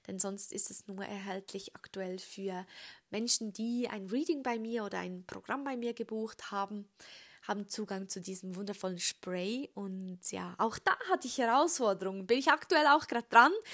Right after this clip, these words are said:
weil der Sprühkopf funktioniert nicht ganz so, wie ich das gerne möchte. Und da darf, ähm, da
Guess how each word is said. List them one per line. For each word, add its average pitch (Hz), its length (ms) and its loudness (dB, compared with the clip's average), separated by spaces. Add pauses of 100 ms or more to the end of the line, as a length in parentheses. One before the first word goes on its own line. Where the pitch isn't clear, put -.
(340)
weil 247 340 8
der 277 180 2
Sprühkopf - 1080 6
funktioniert 233 640 -2
nicht 214 240 -8
ganz 233 480 4
so, 214 360 2
wie 214 200 -6
ich - 140 -10
das - 200 -8
gerne 185 280 -8
möchte. 190 480 -2 (800)
Und 226 540 0
da 214 80 0
darf, 220 480 -2
ähm, 247 440 -2 (340)
da - 100 -12